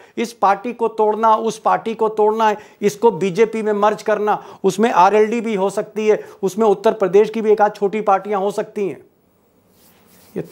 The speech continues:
तभी मुमकिन है जब स्पीकर का रिमोट चाणक्य के हाथ में हो, और अगर स्पीकर भरोसेमंद नहीं है तो ये मुमकिन नहीं हो सकता है। महाराष्ट्र में इसलिए पार्टियां टूटी, चाहे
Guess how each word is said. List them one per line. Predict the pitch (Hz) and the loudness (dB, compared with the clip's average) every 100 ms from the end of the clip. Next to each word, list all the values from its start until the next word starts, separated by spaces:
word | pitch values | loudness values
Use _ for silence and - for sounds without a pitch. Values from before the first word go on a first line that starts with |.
| - | -4
तभी | 131 135 196 | -2 2 2
मुमकिन | 175 147 135 143 123 | 2 0 2 2 2
है | 120 101 - - - _ _ _ _ - - _ - - | -4 -6 -10 -18 -20 _ _ _ _ -20 -20 _ -16 -6
जब | 147 | -4
स्पीकर | 123 - - 143 143 190 | -4 -6 -4 -2 0 0
का | 160 | 0
रिमोट | 131 107 117 123 - - - - _ _ - | -2 -2 0 0 -2 -10 -18 -20 _ _ -4
चाणक्य | 117 110 113 110 | -2 0 -2 -4
के | - | -6
हाथ | - - - - - | -6 -8 -10 -14 -14
में | - | -16
हो, | - - - - - - - - - | -18 -20 -20 -20 -20 -20 -20 -20 0
और | 139 | 2
अगर | 151 175 | 4 4
स्पीकर | 165 - 170 180 208 | 2 0 2 2 0
भरोसेमंद | 131 127 147 202 175 165 147 | 2 2 2 0 0 -2 -2
नहीं | 127 120 151 123 | -2 -2 -2 -4
है | 104 - | -8 -12
तो | - | -4
ये | 156 | -2
मुमकिन | 147 123 123 165 | 0 -2 -2 -4
नहीं | 120 104 127 | -4 -4 -4
हो | 101 | -4
सकता | - - - - | -10 -18 -14 -14
है। | - - - - - - - - | -14 -20 -20 -20 -20 -20 -20 0
महाराष्ट्र | 131 127 151 202 220 175 | 2 4 4 4 2 2
में | 208 202 | 4 2
इसलिए | 165 - 214 | -2 0 0
पार्टियां | 220 165 160 160 202 208 - | 2 2 0 0 -4 -4 -4
टूटी, | 185 202 240 202 123 139 _ _ - | -4 -4 -6 -8 -8 -14 _ _ 0
चाहे | 156 | 2